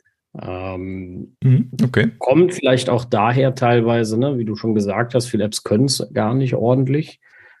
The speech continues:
Speaker 1: Ähm, also, äh, ich bin ja sowieso bei, bei der eigenen Softwareentwicklung so ein bisschen so ein Listenfetischist, im Sinne von, dass ich, äh, wenn ich eine Liste baue, dann so effizient wie möglich, so perfor-, performant wie möglich.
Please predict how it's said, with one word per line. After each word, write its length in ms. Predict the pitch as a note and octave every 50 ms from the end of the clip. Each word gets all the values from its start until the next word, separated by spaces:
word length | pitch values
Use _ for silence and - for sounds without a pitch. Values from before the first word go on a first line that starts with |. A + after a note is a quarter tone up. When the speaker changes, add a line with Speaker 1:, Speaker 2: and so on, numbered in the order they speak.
| _ _ _
Speaker 1:
Ähm, 540 | - A2+ A2 A2 A2 A2 G#2+ G#2+ A2 G#2+ -
also, 200 | - G2+ G#2+ G#2+
äh, 420 | G#2 G2+ F2+ - - - F2+ G#2+ G#2 F#2 - - -
ich 180 | - - -
bin 100 | A#2+ A#2
ja 100 | B2 A#2+
sowieso 680 | A2 A2 A2 A2 G#2 A2 A#2 A#2+ A#2+ A#2+ A#2 A2 G#2 -
bei, 380 | - A#2 A2 A2 A2 A2 A2 A2
bei 240 | G#2 G#2+ A2+ A2 G#2+
der 140 | G#2 F#2+
eigenen 260 | F#2+ G2+ A2+ A#2 A2+ G#2
Softwareentwicklung 720 | - A#2 A2 G#2+ - A2+ G#2 G#2+ A#2+ A#2 - - A#2+ A2+
so 100 | G#2 A2
ein 300 | G#2+ A#2 A2+ G#2+ - A2
bisschen 260 | A#2+ A#2+ - A#2+ A2+
so 120 | G#2+ A2+ G#2+
ein 60 | G#2
Listenfetischist, 1080 | G#2 A#2 A#2+ A#2+ - - B2 B2 - B2 B2 - B2 A#2 - C#3 C#3+ C3+ - - _ _ _ _ _ _ _ _ _
im 160 | - B2 A#2+ A2+
Sinne 280 | G#2+ A#2 A#2+ A#2+ A#2
von, 300 | A2+ - A#2+ A#2+ A2+ A2+
dass 220 | A2 G#2+ G#2 G#2 -
ich, 220 | G#2+ - - -
äh, 340 | G2 A2 A2+ A2 A2 G#2 - - - - _
wenn 200 | G2+ G#2+ A2 B2
ich 160 | B2+ A#2+ B2
eine 100 | C3+ B2
Liste 280 | B2+ B2 - - - A#2+
baue, 360 | G#2 A2+ G#2+ B2 C#3 C#3+ C3
dann 200 | A#2+ A#2+ A#2 A#2+
so 80 | A2
effizient 520 | A2 A2 - A#2+ G#2+ - - A#2 A2 A2 G#2+
wie 60 | A2
möglich, 480 | G#2 G#2 G#2+ A#2+ A#2+ A#2+ D3+ D#3 - -
so 100 | - G#2+
perfor-, 380 | G#2 - G#2+ - - G#2 G#2+ -
performant 580 | - G#2 G2+ - A2 G#2+ G#2+ G#2+ A#2+ A#2+ -
wie 40 | B2+
möglich. 480 | B2+ B2 C3 C3 C3 C3 C#3 C3+ B2+ -